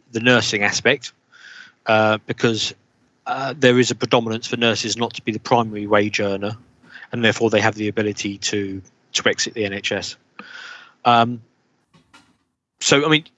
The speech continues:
in, in her particular case, she will not be bent by this. But, I mean, you, you could see a real breaking of the N H S if, if they go down this vaccine passport route.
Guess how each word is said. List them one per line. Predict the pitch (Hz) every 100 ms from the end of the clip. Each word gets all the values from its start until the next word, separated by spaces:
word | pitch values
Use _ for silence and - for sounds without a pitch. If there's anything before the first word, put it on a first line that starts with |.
| _ _ _ _ -
in, | 165
in | - 160
her | 143 175
particular | 151 - 151 127
case, | 127 123
she | - 151
will | 131 131
not | 131 123
be | 117
bent | - 123 120
by | 107 104
this. | - -
But, | - 131
I |
mean, | 131
you, | 143 160
you | 147 160
could | 135
see | - - 123
a | 120
real | 120 127 127 113
breaking | 120 120 113 117 113
of | 104
the | 110
N | 107
H | 104 - 107
S | 95 85
if, | 110 - -
if | 113
they | 113
go | 110 110 107
down | 104 101
this | -
vaccine | 110 - 107 101
passport | 104 98 104 110
route. | 120 123